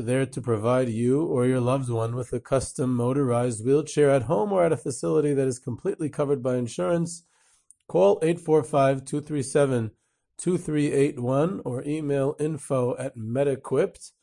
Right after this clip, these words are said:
dot com. Tell them that Yehuda from Jewish History Soundbites sent you, and then you can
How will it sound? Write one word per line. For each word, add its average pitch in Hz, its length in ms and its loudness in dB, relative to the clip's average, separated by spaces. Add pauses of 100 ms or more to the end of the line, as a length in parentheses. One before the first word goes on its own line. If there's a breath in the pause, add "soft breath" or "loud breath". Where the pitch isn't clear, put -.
(480)
dot 120 320 -6
com. 147 440 0
Tell 147 220 0
them 131 380 -2 (760)
that 120 160 -6
Yehuda 120 380 0
from 113 240 -8
Jewish 123 240 0
History 123 320 -4
Soundbites 120 560 -2
sent 143 260 -4
you, 139 200 -2
and 123 280 -4
then 123 160 -2
you 120 80 -4
can 113 380 -4